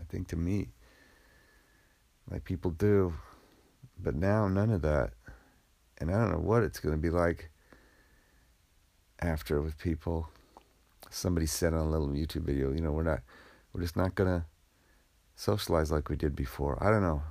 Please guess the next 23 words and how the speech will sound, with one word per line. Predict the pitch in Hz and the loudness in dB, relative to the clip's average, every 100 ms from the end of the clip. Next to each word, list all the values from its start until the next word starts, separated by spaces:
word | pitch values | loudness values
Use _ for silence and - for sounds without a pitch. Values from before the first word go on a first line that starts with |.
| - _ _ _ _ _ _ _ _ _ _ _ _ _ _ _ _ _ _ _ _ _ _ _ _ _ | -12 _ _ _ _ _ _ _ _ _ _ _ _ _ _ _ _ _ _ _ _ _ _ _ _ _
It | - - | -16 -2
poked | 104 - | 0 2
my | 87 85 | 2 2
heart, | 87 104 95 58 | 4 4 4 4
man, | 82 87 85 | 2 2 2
but | 78 62 - _ _ _ _ _ - - | -2 -4 -14 _ _ _ _ _ -16 -10
I | |
can't | - 104 90 | 0 0 0
see | - 95 | 0 2
it. | 87 | 2
I, | 90 - - _ _ _ 92 | 2 -2 -10 _ _ _ 2
I'm | 113 | 4
just | 104 - | 2 0
coming | 92 85 | 0 2
to | 78 | 0
the | 71 | 0
point, | 87 | 0
like, | 67 65 - | 2 0 0
you | 87 | 0
know | 101 | 2
what? | 117 - - - - - - - - - - - - - - | 2 0 -8 -20 -20 -20 -20 -20 -20 -20 -20 -20 -20 -20 -4
Even | 90 90 | 0 2
now, | 85 85 78 | 4 2 0